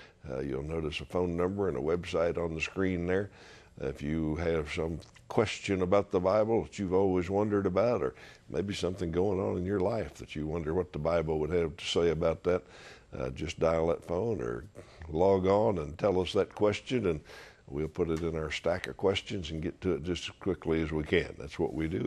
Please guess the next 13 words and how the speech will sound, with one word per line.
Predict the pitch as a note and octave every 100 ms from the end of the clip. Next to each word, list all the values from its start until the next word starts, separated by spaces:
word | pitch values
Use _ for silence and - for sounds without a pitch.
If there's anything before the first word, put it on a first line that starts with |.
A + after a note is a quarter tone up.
| D2+
is | D#2+
answer | F#2 F2 D2
Bible | D#2 F#2 F2+ D#2+
questions. | - G#2+ G2+ - G#2 - - - - - -
We | C#2
want | C#2 D#2 -
people | F2 D#2 D2
to | C#2+
know | E2+ F2
their | D#2+
Bible | D#2 F2 F2 E2+
better, | D#2 F#2 A#2 E2+
and | C2+